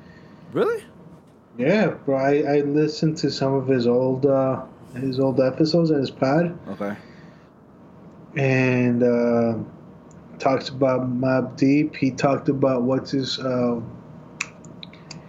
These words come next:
Speaker 2: God damn it, what's his face? Passed away from cancer.
Speaker 1: Phife, dog. Phife from Tribe Called Quest? No, he didn't die from
Speaker 2: No,
Speaker 1: cancer.
Speaker 2: no, no, no. Come on, we talked about it a couple episodes ago.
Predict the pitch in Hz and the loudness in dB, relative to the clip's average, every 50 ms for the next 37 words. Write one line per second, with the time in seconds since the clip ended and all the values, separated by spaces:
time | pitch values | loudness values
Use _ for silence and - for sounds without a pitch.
0 | - - - - - - - - - - - - - - - 127 131 131 131 127 | -20 -20 -20 -20 -20 -20 -20 -18 -16 -12 -12 -12 -12 -10 -8 -6 -4 -4 -4 -2
1 | 127 127 139 135 - 139 135 - - 139 - - - 143 131 123 117 - - - | -2 0 -2 0 0 0 0 2 0 0 0 2 2 4 4 4 4 2 -2 -8
2 | - - - - - - - - - - - - - - - - - - - - | -10 -12 -16 -18 -20 -20 -20 -20 -20 -20 -20 -20 -20 -20 -20 -20 -20 -20 -20 -20
3 | - - - - - - - - - - - - - 143 131 127 - 151 143 131 | -20 -20 -20 -20 -20 -20 -20 -20 -12 -12 -12 -2 0 0 0 2 2 2 2 0
4 | - - 131 120 - - 139 135 135 127 - 143 139 135 131 - - - - - | 0 -2 -6 -6 -2 0 0 0 0 0 0 0 0 -2 -2 -6 -12 -20 -20 -20
5 | - - - - - - - - - - - - - - - - - - - - | -20 -20 -20 -20 -20 -20 -20 -20 -20 -20 -20 -20 -20 -20 -20 -20 -20 -20 -8 -2
6 | 127 127 123 110 - - - 110 101 95 92 90 - - - - - - 120 113 | 0 0 0 0 -2 -4 -4 -4 -4 -4 -6 -8 -12 -18 -20 -20 -8 -4 -2 -2
7 | 107 98 - - - 101 101 101 98 95 - - 123 110 101 - 110 104 - 131 | -2 -2 -6 -8 -8 -6 -4 -4 -6 -6 -4 -4 -4 -4 -2 -2 -6 -4 -2 -4
8 | 135 143 - - - - 160 175 165 147 131 120 143 160 160 143 123 110 110 101 | -4 -4 -6 -12 -10 -4 -2 0 0 0 0 0 -2 -2 -2 -2 -2 -2 -4 -4
9 | 98 - 156 156 151 143 135 139 147 143 143 143 135 139 139 135 127 120 113 - | -4 0 2 2 4 4 2 2 4 4 4 2 2 2 2 2 0 0 -2 -6
10 | - - - - - 131 135 139 139 127 120 113 - - - - - - - - | -12 -20 -20 -20 -8 -4 0 0 2 2 0 -2 -4 -10 -16 -20 -20 -20 -20 -20
11 | - - - - - - - - - - - - 151 160 156 143 131 135 139 135 | -20 -20 -20 -20 -20 -20 -20 -20 -20 -10 -2 2 2 4 4 4 4 2 0 2
12 | - 165 156 147 - 156 143 139 143 143 143 139 139 - 151 - 143 143 143 139 | 2 2 2 4 2 0 0 2 2 2 2 0 0 0 0 0 0 -2 0 0
13 | - 139 127 123 131 120 123 123 123 120 113 - - | -2 -2 0 -2 -2 -2 0 0 0 0 -2 -4 -10